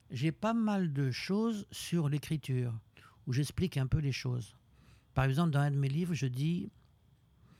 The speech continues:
On devrait écrire sur des bouts de papier qu'on trouve par terre.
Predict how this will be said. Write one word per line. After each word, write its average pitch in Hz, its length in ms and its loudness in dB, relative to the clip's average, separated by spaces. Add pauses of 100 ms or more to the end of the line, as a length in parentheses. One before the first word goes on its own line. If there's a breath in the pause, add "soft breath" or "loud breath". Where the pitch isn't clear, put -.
(360 soft breath)
On 139 100 4
devrait 151 380 2
écrire 151 340 0
sur - 180 -4
des 120 140 0
bouts 147 140 2
de - 100 -4
papier 143 380 4
qu'on 123 140 0
trouve - 260 -4
par - 180 -4
terre. 160 380 -2